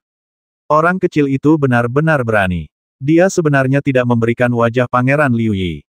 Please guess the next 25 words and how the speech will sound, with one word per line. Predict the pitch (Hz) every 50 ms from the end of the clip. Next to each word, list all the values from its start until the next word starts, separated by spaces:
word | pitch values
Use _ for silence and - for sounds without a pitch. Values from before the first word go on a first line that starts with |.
| _ _ _ _ _
Saya | - - - 156 160 165 170 160
rasa | 156 147 - 170 165
dia | 156 151 139 135
tidak | - 135 123 120 117 117 -
akan | 131 131 131 127
mendapatkan | 117 113 110 123 123 - - 123 120
hasil | 120 120 143 151 - - 156 143 117
yang | 110 107 104 101
baik. | 101 98 90 87 85 - _ _ _ _ _ _
Para | - 151 156 165
kultivator | 170 - 175 165 - 156 - 147 139 - 151 156 156
yang | 151 143 131
hadir | 131 127 123 127 131
mulai | 127 123 123 123 123
berbicara, | 123 123 131 120 120 - - 120 101 92 87 82 101 143 - _ _ _ _
tetapi | _ 151 147 147 143 156 175
mereka | 165 156 147 131 139 135
segera | - 127 117 120 120 113
berhenti | 113 113 110 120 117 123 120
berdiskusi | 113 120 120 117 127 - - 143 139 - 123 104 90 95
dan | 107 117 117
terus | 113 - 127 131 -
mencari | - 135 135 127 - 139 139 139 123 101
roh | 98 98 95
batu. | 92 98 95 90 - 92 85 78 73